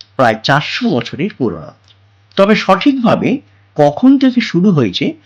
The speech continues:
তা অজানা। এই মণ্ডলাই গ্রামের অংশ একদা জনমানব শূন্য ছিল, আর তার পাশ দিয়ে বয়ে যেত একটি নদী, নাম কঙ্কা।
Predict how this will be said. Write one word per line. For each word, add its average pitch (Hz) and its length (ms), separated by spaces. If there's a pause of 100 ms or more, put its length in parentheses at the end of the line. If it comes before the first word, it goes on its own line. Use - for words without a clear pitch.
(220)
তা - 300 (220)
অজানা। 185 480 (640)
এই 226 120
মণ্ডলাই 226 500
গ্রামের 269 360
অংশ 156 380 (580)
একদা 123 560 (340)
জনমানব 147 580
শূন্য 110 340
ছিল, - 280 (840)
আর 110 120 (100)
তার 131 180
পাশ 135 340
দিয়ে 190 160
বয়ে 135 260
যেত 165 320 (220)
একটি 120 320
নদী, 101 420 (220)
নাম 135 360 (220)
কঙ্কা। 87 440